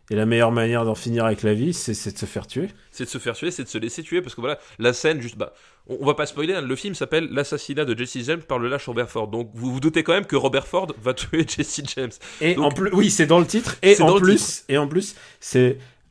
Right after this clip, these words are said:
Speaker 1: euh, basé sur une histoire vraie. <laughs>
Speaker 2: Voilà. Donc, c'est dans le titre. Là, pour le coup, je me permets, on va pas vous spoiler le truc, ou alors c'est que vous avez vraiment pas compris le principe <laughs> du, du titre du film.
Speaker 1: Soyez, soyez gentils, s'il vous plaît. Après une heure de podcast, on peut, on peut finir ça.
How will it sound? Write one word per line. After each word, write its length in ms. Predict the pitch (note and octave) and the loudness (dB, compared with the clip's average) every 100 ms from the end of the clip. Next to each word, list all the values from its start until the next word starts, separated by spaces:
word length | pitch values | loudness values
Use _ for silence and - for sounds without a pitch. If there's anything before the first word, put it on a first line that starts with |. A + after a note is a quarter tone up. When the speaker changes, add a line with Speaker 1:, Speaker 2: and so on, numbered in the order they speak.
| - | -6
Speaker 1:
euh, 340 | G#2+ A2 G#2+ | -4 -2 -2
basé 280 | A2+ C#3 D3+ | 4 4 4
sur 180 | C#3+ C3 | 2 2
une 80 | B2 | 2
histoire 260 | A#2+ B2+ | 2 2
vraie. 200 | G#2 F#2 - E3 | 2 -2 -2 -4
<laughs> 180 | - F3 | -4 -2
Speaker 2:
Voilà. 200 | F3+ C#3+ F3 C3 | -2 -2 -4 -6
Donc, 200 | F3+ C#3 | -6 -6
c'est 120 | - D#3 | -2 0
dans 120 | E3 | 0
le 60 | |
titre. 320 | - G3+ - - | -2 -8 -10 -6
Là, 220 | D3 F3+ | -4 -4
pour 140 | E3 | -4
le 100 | D3 | -6
coup, 240 | D3 F3 F#3 | -6 -10 -12
je 100 | C3+ | -6
me 120 | C3+ | -4
permets, 400 | D#3 C#3+ D3+ F#3 | -2 -4 -4 -6
on 60 | C3 | -6
va 100 | B2 | -6
pas 120 | D3 | -4
vous 140 | C#3+ | -8
spoiler 300 | C#3 C#3 C3 | -8 -6 -6
le 60 | C3 | -4
truc, 180 | E3+ E3+ | -6 -6
ou 80 | A#2+ | -2
alors 140 | C3 D3+ | -2 -4
c'est 120 | A2+ | -10
que 40 | G#2+ | -16
vous 200 | A2+ A2+ | -8 -6
avez 80 | A2+ | -6
vraiment 340 | G#2+ C3+ E3+ | -4 -6 -4
pas 120 | D3 | -4
compris 200 | C#3+ - | -6 -8
le 60 | D#3+ | -8
principe 400 | - B2+ D3+ C3+ - | -8 -8 -8 -8 -4
<laughs> 60 | |
du, 320 | C3 - B2+ - | -4 -4 -6 -6
du 220 | - - | -8 -8
titre 200 | - D#3 | -8 -8
du 100 | C3+ | -8
film. 140 | A#2+ D#3+ | -4 2
Speaker 1:
Soyez, 220 | C3 C#3 | 2 2
soyez 320 | - B2+ C3 | 0 4 4
gentils, 460 | A#2+ A#2 A#2+ A#2 A2 | 4 0 -2 0 0
s'il 160 | - | -2
vous 60 | G#2 | 0
plaît. 120 | A2 | 2
Après 240 | G2+ - A2 | 2 4 4
une 100 | B2+ | 6
heure 100 | B2 | 4
de 60 | |
podcast, 440 | G#2 G2+ A2 A2 G#2 | 2 0 0 -2 -6
on 40 | |
peut, 180 | G2 G2 B2+ | -8 -8 -8
on 60 | |
peut 160 | A2+ A#2 | -10 -10
finir 300 | A2 G2 F2 | -10 -12 -12
ça. 140 | - | -14